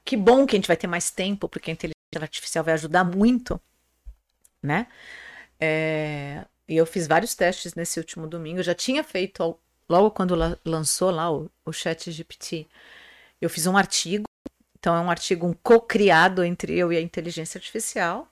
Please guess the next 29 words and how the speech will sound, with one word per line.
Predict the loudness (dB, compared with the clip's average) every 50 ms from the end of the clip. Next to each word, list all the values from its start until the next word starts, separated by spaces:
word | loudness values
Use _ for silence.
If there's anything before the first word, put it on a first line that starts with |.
| _ _ _ -20 -20 -20 -20 -20 -20 -20 -20 -20 -20 -20 _ _ _ 2
E | 4 4
agora, | 4 6 8 8 8 8
no | 8 4 2
domingo, | 2 2 2 2 2 4 4
eu, | 4 4 4 0 -2 _
eu | 2 4 4 4
tava | 2 0 0 0
preparando | 2 0 2 4 4 4 4 2
a |
apresentação | 2 0 0 0 0 0 -2 -2 -2 -2 -2
de | -2 -4 -4
quinta | -4 -2 -2 -2 -4 -4 -4 -4 -4 -4 -4
e | -2 0 0
eu | 0 0
falei, | 0 -2 0 2 2 2 2 2 2 2
"E | 4 4
aí, | 6 6 6 2 0 -2 -4 -8 _
me | 0 2
arranja | 4 4 4 4 2 2
uma | -2 -2
imagem | 0 2 4 6 8 8 8 8 6 6 4 2
assim, | 0 -2 -2 -2 -2
assim, | -2 -2 -2 -2
assado." | -4 -4 0 2 2 2 2 0
Ele | -2 -6 -6
falou, | -6 -4 -4 -4 -4 -6 -10 -16 -20 -20 -20 -20 _ _ _ _ _ _
"Putz, | -4 -2 -2 -2 0
tem | 2 2
lu-," | 2 2 2